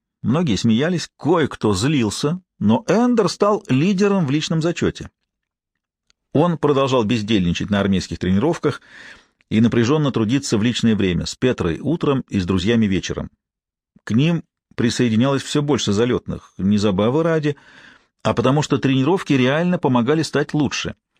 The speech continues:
Но Эндер и Алай держались на шаг впереди остальных. Отчасти потому, что Алай всё время изобретал что-нибудь новенькое, и Эндеру приходилось всякий раз придумывать новую тактику, чтобы обойти его.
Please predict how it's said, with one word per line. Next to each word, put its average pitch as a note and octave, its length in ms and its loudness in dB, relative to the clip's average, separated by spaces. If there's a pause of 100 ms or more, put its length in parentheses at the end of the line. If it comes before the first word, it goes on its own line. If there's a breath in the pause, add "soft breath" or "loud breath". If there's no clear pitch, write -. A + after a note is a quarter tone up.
(720)
Но A#2 320 2
Эндер D3 400 2
и C#3 160 0
Алай C#3+ 420 0
держались B2 480 0
на A#2+ 100 2
шаг D3 240 -2
впереди A#2+ 300 0
остальных. G2 480 0 (560)
Отчасти B2+ 440 -2
потому, A2 280 0
что A2+ 220 0
Алай B2+ 240 0
всё - 260 -2
время C3 320 0
изобретал A#2+ 560 0
что-нибудь G#2+ 380 0
новенькое, D3 500 0 (760 loud breath)
и G#2+ 220 -2
Эндеру F3+ 440 2
приходилось D3+ 520 0
всякий D#3 340 -2
раз D#3 180 0
придумывать C#3+ 440 0
новую C#3+ 280 0
тактику, - 480 -2
чтобы C3+ 220 0
обойти D3+ 320 -2
его. D2+ 240 -4